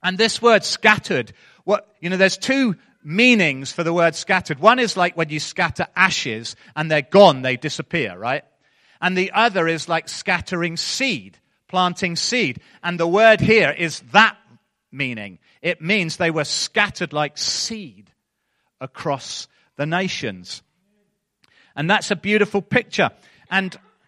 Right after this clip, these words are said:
I want to tell you about the Amazonian water lily.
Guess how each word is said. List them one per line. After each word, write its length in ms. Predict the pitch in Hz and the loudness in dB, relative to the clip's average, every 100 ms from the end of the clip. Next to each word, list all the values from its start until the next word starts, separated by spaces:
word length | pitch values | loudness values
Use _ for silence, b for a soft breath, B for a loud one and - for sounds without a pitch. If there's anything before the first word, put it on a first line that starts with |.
| _ - | _ 0
I 100 | 180 | 2
want 160 | 226 214 | 2 0
to 60 | |
tell 340 | - 185 190 170 | -2 0 2 2
you 240 | 147 151 | -2 -2
about 400 | 147 165 160 156 | -6 -2 0 0
the 260 | 160 151 156 _ | -4 -6 -8 _
Amazonian 960 | 170 190 170 - 180 185 147 131 147 | -4 -2 -4 0 0 0 -4 -6 -6
water 340 | 151 196 190 170 | -2 -2 -2 -4
lily. 420 | 139 107 95 | -6 -6 -10